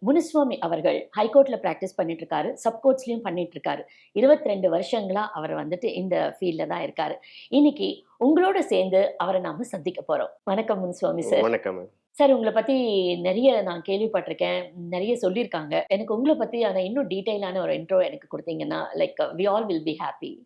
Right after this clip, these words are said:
Speaker 2: முதல் முதலா நான் பிளஸ் டூ முடிச்சுட்டு முதல் தலைமுறை லாயரா, அஹ், சென்னை அம்பேத்கர் சட்டக்கல்லூரியில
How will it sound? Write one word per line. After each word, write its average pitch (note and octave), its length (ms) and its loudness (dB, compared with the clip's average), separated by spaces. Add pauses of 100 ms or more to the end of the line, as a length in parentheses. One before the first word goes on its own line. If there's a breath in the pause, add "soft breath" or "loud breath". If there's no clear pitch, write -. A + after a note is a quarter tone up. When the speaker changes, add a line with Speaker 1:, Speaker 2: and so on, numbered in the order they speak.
(100)
Speaker 2:
முதல் A#2 160 -6
முதலா A#2+ 640 -2 (500)
நான் A2 200 -8
பிளஸ் B2 220 -2
டூ E3 100 2
முடிச்சுட்டு B2+ 560 -2 (160)
முதல் D#3+ 300 0
தலைமுறை A2 420 0
லாயரா, G2 480 -2 (180)
அஹ், G2 220 -4
சென்னை C#3 320 2
அம்பேத்கர் B2+ 540 0
சட்டக்கல்லூரியில G2 720 -4